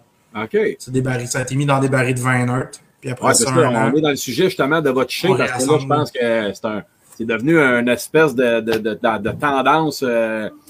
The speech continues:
Speaker 2: je pense, assez, euh, pour des gens, mais peut-être pour, euh, des gens que ça,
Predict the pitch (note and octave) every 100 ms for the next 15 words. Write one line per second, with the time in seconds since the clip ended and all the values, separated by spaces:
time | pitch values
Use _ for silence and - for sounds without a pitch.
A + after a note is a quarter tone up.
0 | - _ - - - C3+ C3+ A#2+ G#2+ D3+
1 | D3+ C3 A2+ G#2+ G2 A#2+ C3 B2+ E3 D3+
2 | - _ _ - B2 F#3+ G#3+ E3+ C#3+ C3+
3 | B2 A#2+ B2 A#2+ E3 F3 - _ - B2
4 | G#2